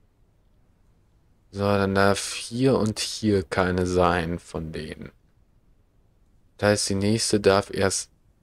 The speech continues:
da. Hallo? Kannst du die ersetzen? Nein. Warum nicht?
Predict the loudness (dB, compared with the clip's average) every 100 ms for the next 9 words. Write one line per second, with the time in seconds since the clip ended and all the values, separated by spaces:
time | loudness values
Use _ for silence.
0 | _ _ -4 -4 -4 _ -8 -4 -2 -4
1 | -6 _ _ _ _ _ _ _ _ _
2 | _ _ _ _ _ _ -10 -6 -2 -2
3 | -2 -2 -4 -6 -8 -10 _ _ _ -10
4 | -8 -8 _ _ _ _ _ _ _ _
5 | _ _ -6 -4 -2 -4 -6